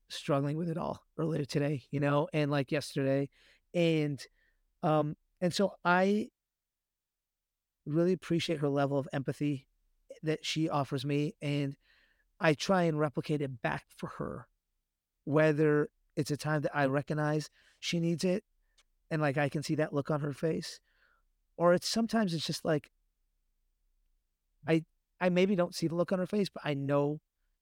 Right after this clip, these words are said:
everything going on, right? Like, "Hey, okay, we're packing for Chicago, we're packing for Palm Springs," like, she's trying to do it all, "Hey, hey, hey, don't worry, I'll take it," right? Like, just like New Year's Eve, right? Like, um,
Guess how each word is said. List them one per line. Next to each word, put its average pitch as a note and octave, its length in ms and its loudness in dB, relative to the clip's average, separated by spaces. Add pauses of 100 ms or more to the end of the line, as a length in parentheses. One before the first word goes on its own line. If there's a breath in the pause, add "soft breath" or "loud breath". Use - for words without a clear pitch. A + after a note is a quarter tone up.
(120)
everything E3 400 2
going D3 300 -2
on, D#3 360 -4 (160)
right? D#3+ 280 2
Like, D3+ 240 0 (280 soft breath)
"Hey, - 180 -2
okay, - 360 -2 (720)
we're E3 200 0
packing F3 380 -2
for E3 100 0
Chicago, D#3+ 360 2
we're D3 100 0
packing E3+ 320 0
for E3+ 120 -6
Palm E3+ 180 0
Springs," D3 260 -2
like, D3+ 180 0 (340 loud breath)
she's - 240 -2
trying F#3 160 4
to E3 40 2
do F3 100 2
it E3+ 60 4
all, D#3 140 2
"Hey, G3+ 180 2
hey, G3+ 120 2
hey, F3+ 240 2 (140)
don't F3+ 140 0
worry, E3 260 0 (480)
I'll D3+ 120 0
take - 260 -8
it," - 140 -14 (360)
right? D#3+ 260 0
Like, D#3 160 0 (320 soft breath)
just F#3 160 -4
like G#3 160 0
New F3+ 100 -2
Year's F#3+ 260 0
Eve, E3 320 -2 (320)
right? D#3 200 4
Like, D#3 260 2
um, D3+ 300 2